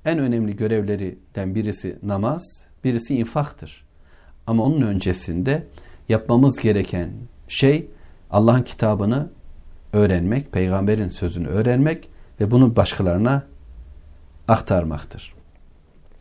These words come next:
Bera Ensar'dan, yani Medineli Müslümanlardan Harise oğullarındandı diye bir ek bilgi de kitabımızın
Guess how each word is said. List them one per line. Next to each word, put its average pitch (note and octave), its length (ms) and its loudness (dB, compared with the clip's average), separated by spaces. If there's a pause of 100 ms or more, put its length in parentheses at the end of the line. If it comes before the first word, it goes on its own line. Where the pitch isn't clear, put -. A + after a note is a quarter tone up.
(580)
Bera C3 680 6 (140)
Ensar'dan, C#3 760 4 (180)
yani G#2+ 380 2
Medineli A2+ 460 2
Müslümanlardan F#2+ 840 -2 (440)
Harise C3+ 600 2
oğullarındandı A#2+ 1120 2 (220)
diye A#2+ 240 2
bir - 260 -2
ek C3+ 180 2 (240)
bilgi A2+ 300 0
de E3+ 220 -4 (580)
kitabımızın A#2 680 -2